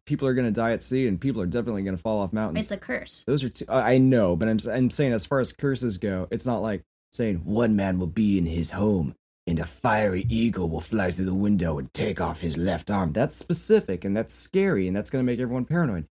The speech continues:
Speaker 1: But saying people are gonna die at sea in the North Atlantic, and that people are gonna fall off mountains on a rocky crag island, yeah,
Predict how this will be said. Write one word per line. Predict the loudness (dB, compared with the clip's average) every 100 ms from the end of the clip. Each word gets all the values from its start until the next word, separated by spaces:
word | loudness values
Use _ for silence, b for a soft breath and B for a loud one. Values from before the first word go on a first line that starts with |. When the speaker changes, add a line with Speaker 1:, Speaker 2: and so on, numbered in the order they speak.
| _ _
Speaker 1:
But | -6
saying | -2 -2
people | -2 -2
are |
gonna | 0 0
die | 0 0 0
at | -2
sea | -6 0 2 2 -2 -8 _ _
in | 0 2
the | 4
North | 2 2 4 4 4
Atlantic, | 2 0 2 2 0 -4 -14 _ _ _ _
and | -4
that | -2
people | 0 2
are |
gonna | 4 2 0
fall | 0 2 2
off | -2 -4
mountains | -2 2 2 2 -2 -2 -10 _ _ _
on | -6 -4
a | -4
rocky | 0 0 2 2 -2
crag | -2 0 2 2 0
island, | 0 2 2 0 -2 -6 _ _ _ _ 0
yeah, | 2 4 2